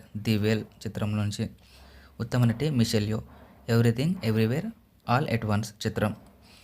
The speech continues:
ఉత్తమ ఒరిజినల్ సాంగ్ నాటు నాటు ఎంఎం కీరవాణి చంద్రబోస్ పాడారు. గోల్డెన్ గ్లోబ్ అవార్డు. హాలీవుడ్ ఫారిన్ ప్రెస్ అసోసియేషన్ ఏటా ఈ పురస్కారం అందిస్తుంది. ఆర్ఆర్ఆర్ సినిమా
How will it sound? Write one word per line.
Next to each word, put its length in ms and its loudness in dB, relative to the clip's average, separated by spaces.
ఉత్తమ 400 -2
ఒరిజినల్ 380 4
సాంగ్ 240 0
నాటు 360 2
నాటు 360 0
ఎంఎం 240 4
కీరవాణి 420 2
చంద్రబోస్ 420 0
పాడారు. 340 -2
గోల్డెన్ 340 6
గ్లోబ్ 240 4
అవార్డు. 320 -2
హాలీవుడ్ 380 2
ఫారిన్ 380 2
ప్రెస్ 300 0
అసోసియేషన్ 720 0
ఏటా 320 -2
ఈ 120 0
పురస్కారం 640 -2
అందిస్తుంది. 640 -4
ఆర్ఆర్ఆర్ 400 4
సినిమా 440 2